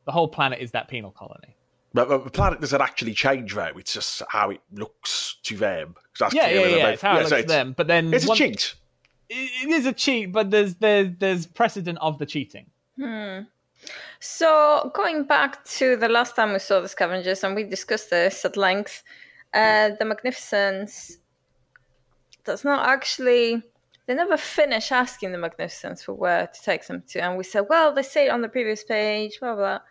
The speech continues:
Speaker 3: But basically, they never actually finish asking for directions. The Magnificent just spits it out.
Speaker 1: Hmm.
Speaker 3: So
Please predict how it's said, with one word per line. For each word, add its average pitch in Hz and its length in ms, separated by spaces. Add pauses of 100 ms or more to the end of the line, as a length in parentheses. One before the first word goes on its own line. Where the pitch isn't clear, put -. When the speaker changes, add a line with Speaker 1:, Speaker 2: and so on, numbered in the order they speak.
(500)
Speaker 3:
But 214 280 (580)
basically, 226 640
they 202 100
never 190 200
actually 180 340
finish 185 760 (100)
asking 170 580
for - 140
directions. 175 760
The - 80
Magnificent 190 560
just - 200
spits - 400
it - 120
out. 180 400 (1400)
Speaker 1:
Hmm. 143 220
Speaker 3:
So 240 500